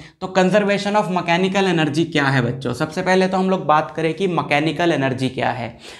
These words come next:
मैकेनिकल एनर्जी है बच्चों, किसी भी बॉडी की काइनेटिक एनर्जी प्लस पोटेंशियल एनर्जी को मिला के हम लोग क्या बोलते हैं? मैकेनिकल एनर्जी बोलते हैं। conservation of mechanical energy कहता है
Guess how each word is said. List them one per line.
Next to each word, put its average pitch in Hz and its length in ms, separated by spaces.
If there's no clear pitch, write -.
मैकेनिकल 180 580
एनर्जी 160 400
है 151 140
बच्चों, 156 400
किसी 165 280
भी 202 120
बॉडी 151 320
की 185 180
काइनेटिक 147 640
एनर्जी 175 440
प्लस 226 460
पोटेंशियल 170 520
एनर्जी 160 360
को 175 160
मिला 151 340
के 180 180
हम 151 180
लोग 147 160
क्या 135 160
बोलते 131 340
हैं? 175 520
मैकेनिकल 143 560
एनर्जी 123 340
बोलते 120 360
हैं। 123 260
conservation 202 600
of 202 220
mechanical 180 560
energy 175 320
कहता 143 380
है 135 440